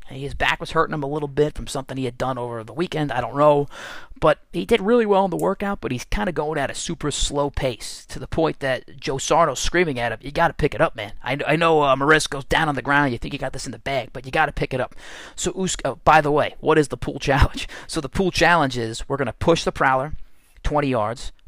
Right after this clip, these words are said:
turn around, push it back twenty yards, and then we're gonna slide her twenty yards. Now, this is pretty rough. After everything we've already done this morning in the snow,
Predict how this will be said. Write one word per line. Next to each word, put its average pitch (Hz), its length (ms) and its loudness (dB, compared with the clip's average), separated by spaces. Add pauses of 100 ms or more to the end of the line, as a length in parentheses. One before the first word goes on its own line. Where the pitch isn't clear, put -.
turn 165 220 4
around, 135 460 2 (100)
push 160 240 0
it - 80 -8
back 156 240 -2
twenty 123 240 -4
yards, 110 400 -8 (240)
and 139 100 -2
then 139 80 0
we're 135 80 -4
gonna 127 140 -4
slide 139 320 8
her 117 60 -6
twenty 110 260 -4
yards. 104 280 -16
Now, 127 80 -2
this 175 160 -2
is 185 160 -8 (120)
pretty 220 240 4
rough. 151 360 2
After - 240 -2
everything 202 440 0
we've 156 140 -2
already 147 280 2
done 139 240 2
this 123 180 -4
morning 127 380 -6
in 202 120 0
the 180 80 2
snow, 123 360 -4